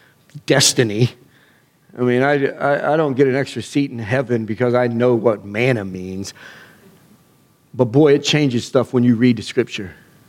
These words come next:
The word manna, literally translated in the <laughs> original language, is a question. And I, I would ask Candace and Heather,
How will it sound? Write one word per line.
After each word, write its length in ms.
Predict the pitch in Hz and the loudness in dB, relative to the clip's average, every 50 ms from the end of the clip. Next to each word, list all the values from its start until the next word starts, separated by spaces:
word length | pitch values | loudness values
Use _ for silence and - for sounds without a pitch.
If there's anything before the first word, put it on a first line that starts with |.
| _ _ _ _ _ _ _ - _ _ _ _ _ _ _ _ _ _ _ _ _ _ _ _ _ _ - | _ _ _ _ _ _ _ -20 _ _ _ _ _ _ _ _ _ _ _ _ _ _ _ _ _ _ -2
The 80 | 131 131 | 0 2
word 240 | 139 180 208 185 | 4 4 4 4
manna, 480 | 147 143 147 151 160 175 180 170 139 131 | 2 2 2 2 2 0 0 0 0 0
literally 560 | 131 127 123 143 240 - - - 190 165 151 | 0 0 2 2 2 2 2 0 0 0 0
translated 680 | 123 - - 185 175 170 - - 185 151 139 131 131 127 | -2 -4 -4 -4 -4 -4 -4 -4 -2 -2 0 0 -2 -2
in 80 | 135 131 | -2 -2
the 100 | 139 139 | 0 0
<laughs> 160 | 127 120 113 | 0 0 0
original 260 | 156 160 - 160 135 | -2 0 0 0 0
language, 380 | 127 139 147 156 135 131 120 110 | 2 2 2 2 2 2 2 0
is 80 | 113 | -6
a 60 | 180 175 | -10 -12
question. 600 | - - - 165 160 - - - 147 110 - - - _ _ _ _ _ _ _ _ _ - _ _ - - - - - - - - _ _ _ - _ _ _ _ _ _ _ _ _ _ _ - | -8 0 0 2 2 2 0 0 -2 -2 -2 -4 -16 _ _ _ _ _ _ _ _ _ -20 _ _ -20 -20 -20 -20 -20 -20 -20 -20 _ _ _ -20 _ _ _ _ _ _ _ _ _ _ _ -8
And 120 | - 120 | -2 0
I, 160 | 131 131 104 - - - | 0 0 0 -4 -4 0
I 60 | 120 | 2
would 140 | 120 131 131 | 4 6 6
ask 280 | 151 165 165 - - | 6 4 4 2 -2
Candace 320 | - - 170 156 139 131 - | 0 2 2 2 2 -2 -4
and 80 | 120 | -2
Heather, 480 | 117 143 190 185 170 151 135 131 131 127 | 2 4 4 4 4 4 2 2 0 -2